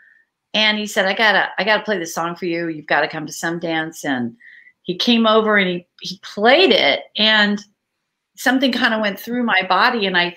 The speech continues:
felt like I knew where the tune was gonna go, which is weird because it's not a predictable melody. And I, I felt like I'd heard it before, that I'd always known it. It was just one of those really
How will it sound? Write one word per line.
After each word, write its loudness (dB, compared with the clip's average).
felt 2
like 2
I 2
knew -2
where -2
the -2
tune 0
was -4
gonna -2
go, 4
which -4
is -8
weird 2
because -6
it's -12
not 2
a 0
predictable -4
melody. 0
And 0
I, 0
I 0
felt 0
like 0
I'd 2
heard 0
it -8
before, 2
that 2
I'd 2
always 0
known -2
it. -4
It -20
was -6
just -4
one 2
of 4
those 4
really 2